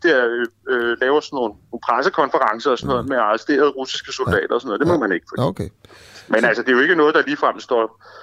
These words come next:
Speaker 1: står niveau med, øh, øh, den der sønderbombning af byer og
Speaker 2: Nej.
Speaker 1: civile områder og, og, og, og fødselsafdelinger på hospitaler og sådan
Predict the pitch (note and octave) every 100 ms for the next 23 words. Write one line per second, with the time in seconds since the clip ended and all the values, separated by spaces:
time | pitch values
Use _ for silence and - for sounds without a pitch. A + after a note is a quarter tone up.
0 | - - C#3 A2+ A2 - B2+ B2+ A#2+ C3
1 | C#3 A#2+ G#2 E2+ G2 G2 _ - - -
2 | - _ - A2 F#2+ A#2+ A2+ A2 B2 C#3
3 | C3+ G2+ - - G#2+ - C3 A#2 C#3 B2
4 | C3 A#2 F#2 G2+ B2+ B2+ B2+ A#2+ A2+ A2
5 | A#2 C3 A#2+ G#2+ G#2 F#2+ G2+ F#2+ - G#2
6 | F#2+ G#2 F#2+ - _ G2+ - A#2+ C#3+ C3
7 | G#2 A2+ G#2 G#2+ A2 G#2 - G2 A2 -
8 | A2 A2 -